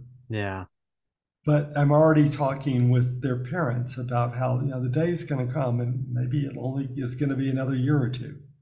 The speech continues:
Speaker 2: when they're gonna cross the bridge. But I really hope that we don't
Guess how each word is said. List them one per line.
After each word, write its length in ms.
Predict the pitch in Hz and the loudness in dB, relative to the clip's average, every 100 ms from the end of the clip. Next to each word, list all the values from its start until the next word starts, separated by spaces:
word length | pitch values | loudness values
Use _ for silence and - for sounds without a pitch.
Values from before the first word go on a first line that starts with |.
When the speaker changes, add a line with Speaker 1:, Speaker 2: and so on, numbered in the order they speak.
| _ _ _ _ _ _ _ | _ _ _ _ _ _ _
Speaker 2:
when 340 | 135 135 139 - | -4 -2 -2 -4
they're 140 | 131 135 | 0 2
gonna 260 | 143 147 | 2 2
cross 420 | 147 143 131 123 | 0 -2 -4 -4
the 100 | - | -6
bridge. 800 | 120 127 131 127 120 - - - - _ _ _ _ _ _ _ _ _ 120 127 | -6 -4 -2 -2 -2 -4 -10 -14 -18 _ _ _ _ _ _ _ _ _ -8 -2
But 380 | 139 131 - - | -2 -2 -8 -4
I 60 | 131 | -2
really 460 | 139 180 160 143 | 2 2 4 2
hope 600 | 123 - 170 143 120 - - - | 0 -2 0 0 -2 -10 -14 -6
that 420 | 131 123 123 - - | -4 -4 -6 -12 -6
we 260 | 135 135 | -4 -4
don't 520 | 127 143 147 - - | -2 0 0 -2 -10